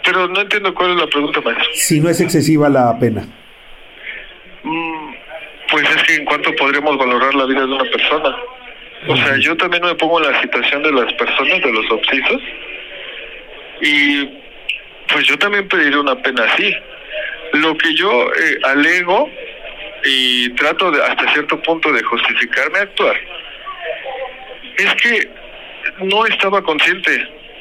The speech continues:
Speaker 1: O sea, si yo hubiera perpetrado el delito en plena conciencia digo, "Ok, con mi pan me lo como". Pero hay la atenuante de que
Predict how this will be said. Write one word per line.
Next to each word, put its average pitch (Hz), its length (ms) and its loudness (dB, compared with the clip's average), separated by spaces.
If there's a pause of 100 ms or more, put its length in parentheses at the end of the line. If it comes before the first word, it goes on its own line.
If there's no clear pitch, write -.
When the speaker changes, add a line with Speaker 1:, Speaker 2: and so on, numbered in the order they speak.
(200)
Speaker 1:
O - 160 -2
sea, 143 200 2
si 160 80 0
yo 202 120 0
hubiera 254 200 2
perpetrado 175 560 0
el 170 60 -2
delito 135 520 0 (440)
en 269 200 -2
plena 208 300 0
conciencia 180 460 2
digo, 165 180 2
"Ok, 156 240 -2 (600)
con 135 160 -2
mi 135 100 2
pan 160 220 -2
me 170 80 0
lo 147 140 0
como". 180 260 0 (1600)
Pero 175 280 4 (140)
hay 208 260 4
la 196 140 4
atenuante 160 540 0
de 165 120 2
que 127 120 -2